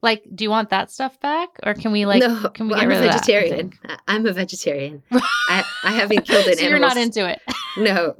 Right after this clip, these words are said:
Speaker 2: but thank God I have Rav Kook to back, 'cause I'm just, like, a pea brain, you know, I'm like, I, just because I study Torah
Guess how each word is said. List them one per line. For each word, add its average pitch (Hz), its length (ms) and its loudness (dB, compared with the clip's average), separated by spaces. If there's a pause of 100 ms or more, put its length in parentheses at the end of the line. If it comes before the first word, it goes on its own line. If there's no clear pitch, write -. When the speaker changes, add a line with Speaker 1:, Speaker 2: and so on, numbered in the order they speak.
Speaker 2:
but 202 180 -2
thank 226 160 0
God 214 160 -2
I 190 80 -2
have 175 180 -6
Rav 175 200 -2
Kook - 420 -4
to - 100 0
back, 160 200 0
'cause 208 140 -4
I'm 233 200 2
just, 262 220 -4
like, 196 160 -6
a 214 40 -2
pea 220 220 0
brain, 151 440 0
you 170 140 -6
know, 139 200 -6
I'm 147 140 -12
like, 156 140 -8
I, 156 140 -2
just - 280 -8
because 190 280 -6
I 180 60 0
study 165 340 -4
Torah 160 280 -2